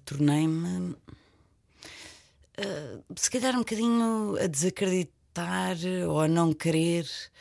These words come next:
acreditar nas, nas relações, na... o medo da perda era, era permanente e constante. E,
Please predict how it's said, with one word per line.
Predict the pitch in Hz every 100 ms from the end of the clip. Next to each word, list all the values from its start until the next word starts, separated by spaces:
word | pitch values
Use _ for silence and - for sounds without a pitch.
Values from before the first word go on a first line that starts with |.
| - _ _
acreditar | - 131 139 147 147 160 147 160 151
nas, | 147 143 135 131 131 -
nas | 156 139
relações, | 123 143 143 135 - 147 151 160 156 135 127
na... | 127 131 131 131 139 139 139 - _ - - - - - -
o | 156
medo | 160 156 135
da | 147
perda | 147 156 143 139 135 139 143 -
era, | 151 143 147 143 -
era | - 139 139 _ _
permanente | 147 147 139 135 131 147
e |
constante. | 143 147 135 139 127 127 - - _ _ _ _ _ _ _ - - - - - - - - _ _ _ _ _ _ _ _ -
E, | 190 196 196 202